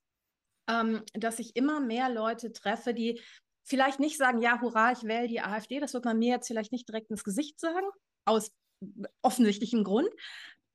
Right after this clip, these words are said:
aber mir sagen, „Ja, es gibt ein, ähm, Glaubwürdigkeitsproblem mit der aktuellen Regierung“,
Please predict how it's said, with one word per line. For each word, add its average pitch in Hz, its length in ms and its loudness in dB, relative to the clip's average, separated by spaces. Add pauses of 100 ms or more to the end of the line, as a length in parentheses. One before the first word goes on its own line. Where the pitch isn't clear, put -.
(140)
aber 254 240 6
mir 254 220 4
sagen, 233 360 2 (220)
„Ja, 226 580 0 (160)
es - 280 -12
gibt 254 420 -8
ein, 226 560 -2 (100)
ähm, 208 380 -4
Glaubwürdigkeitsproblem 233 1080 0
mit 214 220 -6
der 208 500 -2
aktuellen 208 640 -2
Regierung“, 220 580 -2